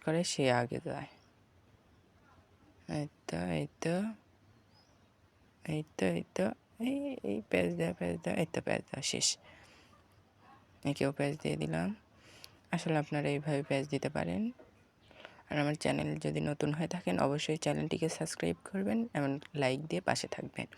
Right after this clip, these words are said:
তো পেঁয়াজ দেওয়া সাপটিকে খাইলাম, তারপর তার খাবার, এবার এদিকের খাবার। এবার কিং কোথায় আছে দেখা যায়, কিন্তু কিং অনেক দূরের জন্য আমরা কিংয়ের কাছে যাব না।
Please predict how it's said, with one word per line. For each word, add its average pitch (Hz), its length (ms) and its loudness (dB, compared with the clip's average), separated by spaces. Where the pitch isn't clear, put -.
তো - 100 -4
পেঁয়াজ 143 280 4
দেওয়া 147 200 4
সাপটিকে 151 500 0
খাইলাম, 160 500 2
তারপর 143 520 0
তার 147 180 0
খাবার, 156 580 2
এবার 147 200 4
এদিকের 143 460 2
খাবার। 165 460 2
এবার 143 160 4
কিং 156 260 6
কোথায় 156 300 4
আছে 156 140 0
দেখা 160 180 0
যায়, 202 160 2
কিন্তু 143 240 4
কিং 143 280 0
অনেক 139 280 0
দূরের 135 240 6
জন্য 139 220 2
আমরা 135 200 0
কিংয়ের 143 360 -2
কাছে 160 140 -2
যাব 139 260 0
না। 147 180 2